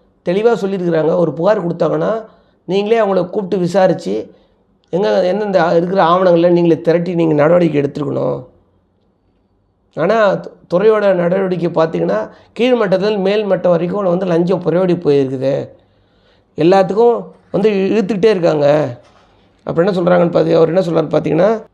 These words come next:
நிறைய அதிகாரிகள் நியமனம் பண்ணியிருக்கிறாங்க, ஆனா எந்த நடவடிக்கையும் எடுக்கிறது இல்ல அப்படின்னு சொல்லிட்டு ஒரு ஆர்டர் கொடுக்குறாரு. என்ன சொல்றாருன்னா, இவங்க கொடுத்த புகார் மேல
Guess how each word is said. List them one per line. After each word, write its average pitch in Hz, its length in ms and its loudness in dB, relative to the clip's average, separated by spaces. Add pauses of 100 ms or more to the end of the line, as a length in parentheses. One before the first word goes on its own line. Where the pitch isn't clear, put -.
நிறைய 226 440 2
அதிகாரிகள் 208 420 0
நியமனம் 180 400 -2
பண்ணியிருக்கிறாங்க, 151 360 -2
ஆனா 165 240 0
எந்த 160 220 2
நடவடிக்கையும் 160 600 2
எடுக்கிறது 170 340 0
இல்ல 135 360 0 (500)
அப்படின்னு 165 340 -2
சொல்லிட்டு 180 580 -2 (400)
ஒரு 170 200 0
ஆர்டர் 190 280 0
கொடுக்குறாரு. 156 260 2
என்ன 170 160 2
சொல்றாருன்னா, 156 640 0
இவங்க 160 200 0
கொடுத்த 196 300 -2
புகார் 185 360 0
மேல 165 380 0